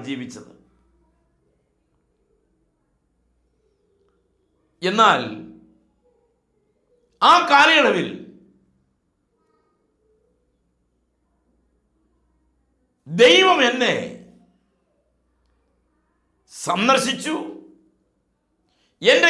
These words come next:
യോഗ്യത നോക്കാതെ എന്നെ സ്നേഹിച്ചു. അന്ന് ഞാനൊരു ബുക്കുകളുടെ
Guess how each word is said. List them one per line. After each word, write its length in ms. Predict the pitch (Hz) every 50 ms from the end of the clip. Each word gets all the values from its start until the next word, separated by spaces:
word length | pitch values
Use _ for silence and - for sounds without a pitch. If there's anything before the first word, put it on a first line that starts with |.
| 311 262 254
യോഗ്യത 460 | 262 294 339 339 330 330 359 370 359 339 339
നോക്കാതെ 580 | 330 320 311 - 277 285 269 262 254 240 226 208 185 160 - - - - - 110 113
എന്നെ 220 | 135 165 180 190 147 -
സ്നേഹിച്ചു. 640 | - - - 127 147 170 - - - - - - - - _ _ _ _ _ _ _ _ _ _ _ _ _ _ _ _ _ _ _ _ _ _ _ _ _ _ _ _ _ _ _ _ _ _ _ _ _ _ _ _ _ _ _ _ _ _ _ _ _ _ _ _ _ _ _ _ _ _ _ _ _ _ _ _ _ _ _ _ _ _ _ _ _ _ - 143
അന്ന് 160 | 175 226 262 254 214 202
ഞാനൊരു 440 | 208 214 214 202 190 190 190 190 180 170 156 147 139 120 - - - - - - - _ _ _ _ _ _ _ _ _ _ _ _ - 139 165
ബുക്കുകളുടെ 680 | - 139 - - - 269 269 262 247 - 202 180 147